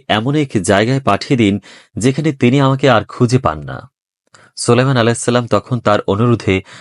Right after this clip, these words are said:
তাকে এমন দূরের একটি স্থানে পাঠিয়ে দিলেন। কিছুক্ষণ পর মালাকুল মউত সুলাইমান আলাইহিসসালামের দরবারে আসলেন। সুলাইমান আলাইহিসসালাম জিজ্ঞাসা করলেন, "তুমি কেন ওই ব্যক্তির দিকে রাগান্বিতভাবে তাকিয়েছিলে?"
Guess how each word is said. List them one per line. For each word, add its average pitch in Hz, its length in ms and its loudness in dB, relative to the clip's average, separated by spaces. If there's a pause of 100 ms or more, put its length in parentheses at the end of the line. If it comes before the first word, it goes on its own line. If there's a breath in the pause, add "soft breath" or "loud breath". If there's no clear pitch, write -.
(160 loud breath)
তাকে 120 420 0
এমন 110 400 0
দূরের 127 280 4
একটি 139 220 -2
স্থানে 110 360 -2
পাঠিয়ে 104 380 0
দিলেন। 101 260 2 (380 loud breath)
কিছুক্ষণ 160 380 -4
পর 117 260 2
মালাকুল 117 440 0
মউত 120 340 2 (340 soft breath)
সুলাইমান 139 460 0
আলাইহিসসালামের 117 680 0
দরবারে 101 400 2
আসলেন। 69 440 -10 (420 loud breath)
সুলাইমান 131 440 0
আলাইহিসসালাম 117 540 0
জিজ্ঞাসা 101 420 -2
করলেন, 104 300 2 (380 loud breath)
"তুমি 156 200 2
কেন 123 320 0 (240)
ওই 117 140 4
ব্যক্তির 117 420 -2
দিকে 110 400 2 (400 soft breath)
রাগান্বিতভাবে 131 920 0
তাকিয়েছিলে?" 87 760 -4